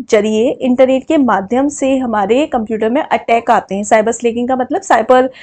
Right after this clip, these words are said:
क्राइम से रिलेटेड हम समझ सकते हैं, साइबर अटैक से रिलेटेड समझ सकते हैं। तो जिसके इंटरनेट की, especially जब हम इंटरनेट में इन्वॉल्व होते हैं तो हमारे पास, हमारे कंप्यूटर में, हमारे सिस्टम में साइबर अटैक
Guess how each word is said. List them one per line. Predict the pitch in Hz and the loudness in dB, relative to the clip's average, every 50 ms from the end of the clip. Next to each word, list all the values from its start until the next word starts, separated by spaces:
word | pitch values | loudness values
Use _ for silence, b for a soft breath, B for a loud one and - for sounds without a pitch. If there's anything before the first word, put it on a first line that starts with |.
| B B B - | B B B 0
क्राइम | - 247 220 208 226 233 240 | 2 4 4 4 2 0 -2
से | 240 - 269 247 | -2 0 0 0
रिलेटेड | 233 226 214 214 214 220 240 240 247 | 2 2 0 0 0 0 -2 -2 -2
हम | 240 226 | -4 -6
समझ | 233 - 208 196 202 | -4 -4 -4 -6 -6
सकते | - - 208 - - 214 | -6 -8 -10 -8 -6 -6
हैं, | 247 294 | -4 -2
साइबर | - 269 214 202 220 226 | 0 0 0 2 2 0
अटैक | 220 220 208 208 208 | 2 2 0 0 0
से | - 254 233 | 0 0 0
रिलेटेड | 226 220 202 196 190 196 202 202 | 0 0 -2 -2 -2 -2 -4 -4
समझ | - 208 208 202 196 | -4 -8 -8 -6 -8
सकते | - 208 196 _ - 240 | -8 -10 -12 _ -6 -4
हैं। | 254 294 359 440 B B B B B B B - | -2 -2 -2 -2 B B B B B B B -2
तो | 285 285 | -2 0
जिसके | 247 285 262 - - - 330 | 0 0 -2 -2 -4 -2 -2
इंटरनेट | 330 - - 277 269 269 277 277 285 285 277 277 - - | -2 0 0 0 2 4 4 4 4 0 0 -4 -8 -12
की, | 277 - - - - - 247 | -12 -10 -8 -6 -2 -2 -2
especially | - - 285 269 262 - 269 302 311 311 269 | -2 0 0 0 0 2 0 0 2 2 4
जब | 254 285 277 277 | 4 4 4 4
हम | 285 285 285 - - | 2 0 0 0 -2
इंटरनेट | 254 247 240 254 247 247 247 247 240 | -2 0 0 2 2 2 2 0 2
में | 254 277 | 2 2
इन्वॉल्व | 262 233 220 214 214 233 240 | 2 2 2 2 2 2 2
होते | 233 220 220 - 240 | 0 -2 -2 0 -2
हैं | 294 349 | -2 0
तो | 415 | 0
हमारे | 370 302 262 240 233 | 0 2 2 0 0
पास, | 240 269 269 - | 0 -2 -2 0
हमारे | - 247 - 254 226 226 226 220 254 | -2 -2 -2 -2 0 0 0 0 0
कंप्यूटर | - 240 226 226 226 226 233 226 220 | -2 -2 -2 -2 -4 -2 -2 -2 -2
में, | 226 240 | -2 -2
हमारे | 240 247 220 220 220 214 208 220 226 226 | -2 -2 -2 -2 0 0 0 2 0 0
सिस्टम | 226 - - - 233 226 - - 247 247 | -2 -2 -4 -4 -4 -4 -2 0 0 0
में | 247 220 214 233 302 415 | 0 -2 -2 -4 -4 -4
साइबर | - - 277 - 214 214 247 262 | -2 0 0 0 2 2 0 0
अटैक | - - 226 - - 214 220 220 | 0 -2 -4 -2 -2 -2 -2 -4